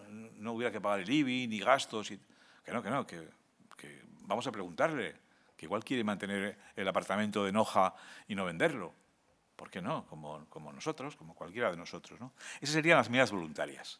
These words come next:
de apoyo ante el notario. Si no hay medidas voluntarias notariales, nos encontramos con las medidas informales. ¿Mm? La guarda de hecho, el entorno,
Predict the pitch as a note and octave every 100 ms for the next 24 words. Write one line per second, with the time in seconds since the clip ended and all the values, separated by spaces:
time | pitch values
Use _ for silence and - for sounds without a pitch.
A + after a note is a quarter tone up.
0 | _ D#2+ D2+ C#2 - - F2+ F#2 G2+ F#2
1 | F#2 F2 C#2 - _ _ _ _ _ _
2 | - - _ - _ _ _ _ _ _
3 | _ _ _ _ - A#2 A2+ D3 F#3 C3+
4 | G#2 A#2 C#3 C#3+ D3 C3 D#3+ C#3+ B2 D#3+
5 | - G2 D#2+ F#2+ C#3 B2+ D3 - - -
6 | - - E2 F2 D#2+ G2 A#2 - G2+ F#2
7 | F#2+ A2+ B2 A2 G2 E2 F#2+ C#2+ C#2 -
8 | _ _ _ _ _ _ _ _ _ B2
9 | E3+ - _ _ F2 E2+ F#2 E2 D2 E2
10 | - D#3+ - _ _ _ _ _ - _
11 | _ _ _ _ _ _ _ _ _ _
12 | _ - E2+ D#2+ G2+ F2+ F3